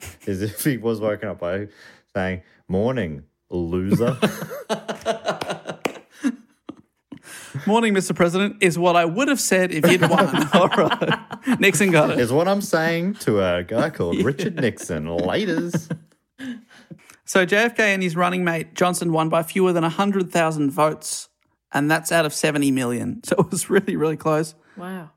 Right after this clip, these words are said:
Speaker 2: But, uh, they did well in the Electoral College. They captured three hundred and three electoral votes to two hundred nineteen for Nixon,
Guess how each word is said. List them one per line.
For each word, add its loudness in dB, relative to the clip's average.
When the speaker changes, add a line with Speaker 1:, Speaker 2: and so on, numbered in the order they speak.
Speaker 2:
But, 2
uh, 4
they 2
did 0
well 4
in 2
the 2
Electoral -2
College. 2
They 2
captured -2
three 0
hundred 0
and -4
three 0
electoral 0
votes 0
to -10
two 0
hundred 0
nineteen 2
for -6
Nixon, 0